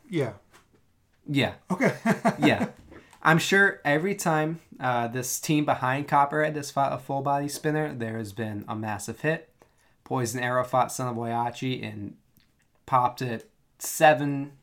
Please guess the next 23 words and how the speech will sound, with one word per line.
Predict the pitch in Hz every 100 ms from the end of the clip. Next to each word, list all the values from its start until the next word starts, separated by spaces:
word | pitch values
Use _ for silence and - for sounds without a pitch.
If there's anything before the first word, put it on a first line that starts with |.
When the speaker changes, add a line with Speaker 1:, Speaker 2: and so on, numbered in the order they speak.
| _
Speaker 2:
eight | 135 131 135
feet | 139 131
in | 123
the | 117
air. | 123 123 123 _ _ - _
Speaker 1:
Yeah. | 127 113 104 -
Speaker 2:
And | 123 117 113
then | 110 107 110
they | 117
had | 110 117 117
that | 113
Kronos | - - 139 143 143 135
hit, | 147 143 -
and | 120 120
they | 117
had | 123 131
another | 127 127 131
Son | 131 135
of | 127
Waiachi | 123 120 117 117 127 117
hit | 117 - _ _ _
with | 123 117
Copperhead. | - 120 113 113 117 117